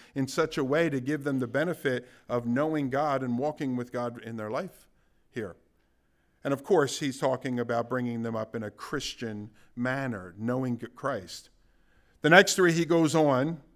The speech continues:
he says in verse ten, and I think they all sort of go together. I think it's a further description of these good works that he's talked about earlier.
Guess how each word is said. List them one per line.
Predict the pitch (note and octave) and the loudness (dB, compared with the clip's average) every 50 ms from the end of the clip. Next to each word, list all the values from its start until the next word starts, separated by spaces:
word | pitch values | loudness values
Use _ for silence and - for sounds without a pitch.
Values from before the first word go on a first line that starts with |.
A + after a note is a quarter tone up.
| _ | _
he | - C#3 | -6 -6
says | C#3 - D#3+ D3+ C#3 D3+ | 0 0 0 2 2 0
in | C#3 B2+ | -2 0
verse | C#3 C3+ C3+ C3+ - | 0 -2 -2 -2 -2
ten, | - F3+ E3+ D3 B2+ A#2 A#2+ B2 | -2 0 0 2 0 0 -2 -2
and | A#2+ A#2+ B2+ | -2 -2 -2
I | B2+ | -2
think | B2+ - A3 A3 | -2 -2 -4 -2
they | - F3 D#3 | -2 0 2
all | C#3+ D3+ D#3 D#3 | 2 4 4 2
sort | D3 - - D#3+ D3 C#3 | 0 -2 -2 -2 0 2
of | C3 B2 - - - - - _ B2+ A#2+ | 0 0 -2 -6 -14 -20 -16 _ -12 -2
go | A2 - C#3 D3+ D3+ | 2 4 4 6 4
together. | D3+ C#3 B2 C3 C3+ C#3 E3 D#3+ C#3 | 4 2 2 2 2 2 2 0 0
I | C3 | 0
think | D3+ C#3 C#3 | -2 -2 -4
it's | B2+ - | -4 -4
a | B2 - | -6 -8
further | - - - C#3 C3+ C3 C#3 D3 D3 C#3 D3 | -8 -6 -2 2 4 4 4 4 2 0 -2
description | C3+ C3 A#2+ B2 - - C#3 C#3 C3+ - - E3 D#3+ E3 F3 E3+ - _ _ _ _ _ _ _ _ _ - | -2 -2 -2 -4 -4 -2 -2 -2 -2 -4 -6 -6 -4 -4 -6 -8 -12 _ _ _ _ _ _ _ _ _ -8
of | B2+ A#2+ A#2 C3 | -8 -6 -2 0
these | C#3 C3 A#2+ A2+ | 0 0 -2 -2
good | - C#3+ D3 C#3 B2 | -2 -2 -2 0 0
works | B2+ C3+ D3+ D#3 C#3+ - | 0 0 0 0 -2 -6
that | - C3+ | -6 -4
he's | C3 B2+ B2 | -4 -6 -4
talked | - C#3 C3+ C3 C3 D#3 | -2 -2 -2 -2 -4 -4
about | B2+ B2+ B2 B2 B2 | -2 0 0 2 2
earlier. | B2+ F3 F#3 D#3+ C3+ A#2+ G#2+ G#2 G2+ A2 C3+ | 2 0 0 0 -2 -4 -4 -6 -8 -10 -14